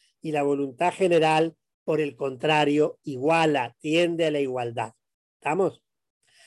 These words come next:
Y por supuesto, el, el, el, no tiene cadenas la voluntad. Esto es, esto, en esto se acerca a la idea de poder soberano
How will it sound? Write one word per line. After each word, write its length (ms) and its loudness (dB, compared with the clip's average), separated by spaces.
Y 100 -8
por 180 0
supuesto, 680 0
el, 260 -4
el, 180 -2
el, 260 -8
no 180 -6
tiene 300 0
cadenas 600 0
la 100 -2
voluntad. 540 -8
Esto 260 -8
es, 140 -4
esto, 540 -2
en 140 -4
esto 240 0
se 140 0
acerca 640 -2
a 100 0
la 120 2
idea 380 4
de 120 2
poder 420 -4
soberano 720 -2